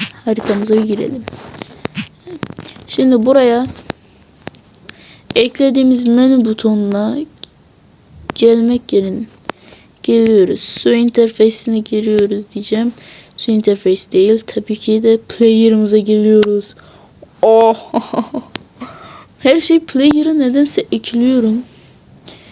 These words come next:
My script Java neydi? Bir bakmam lazım. Ha, My script Java. Tamam,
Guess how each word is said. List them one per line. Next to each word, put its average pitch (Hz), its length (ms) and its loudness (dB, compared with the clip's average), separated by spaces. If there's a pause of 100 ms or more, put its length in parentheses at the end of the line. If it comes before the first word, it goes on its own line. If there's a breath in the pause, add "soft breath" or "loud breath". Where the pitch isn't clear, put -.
(180 loud breath)
My 339 180 4
script - 720 -8
Java 294 240 2
neydi? 247 480 -2
Bir - 140 -16
bakmam 226 400 -4
lazım. 220 180 -6 (1080)
Ha, 254 400 2
My 233 260 2
script - 600 -8
Java. 220 480 -2 (1900)
Tamam, 208 480 -4